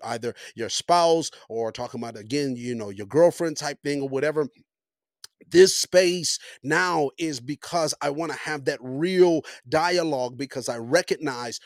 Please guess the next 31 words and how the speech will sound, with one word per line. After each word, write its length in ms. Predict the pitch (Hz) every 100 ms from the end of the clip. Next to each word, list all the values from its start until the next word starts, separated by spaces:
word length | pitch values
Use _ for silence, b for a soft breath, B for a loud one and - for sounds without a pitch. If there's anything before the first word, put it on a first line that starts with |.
| B
why 600 | 113 113 151 185 185 170 143 -
I 300 | 139 131 -
am 240 | 139 117 110
triggered. 440 | - 139 104 - _ _ _ _ _ _ _ _ _ _ _ B B B
But 220 | 139 -
the 80 | 160
problem 580 | - - 240 269 226 190
sometimes 640 | - 143 - 131 120 120
is 180 | 123 131
we 160 | 127
don't 240 | 185 180 156
recognize 560 | 175 170 151 127 113
why 840 | 131 110 120 156 226 233 165 104 80 B B
we 180 | 127 185
are 100 | 156
triggered. 580 | - - 180 139 95 - B B
Why 320 | _ 120 226 320
does 160 | 330
that 160 | 277 226
person 320 | 220 - 196
get 140 | 170
on 120 | 175 147
your 120 | 135
nerves? 440 | 107 - - - _ B B B _ _ _ _ _ _ _ _ _ _ -
Think 160 | 277
about 220 | 240 -
it. 100 | 151 _ _ _ _ _ _ _ _ _ _ _ _ _ _ _ _ B B B
Why 360 | 131 233 302
does 180 | 311 262
that 160 | 240 226
individual 800 | 226 202 170 170 170 110 71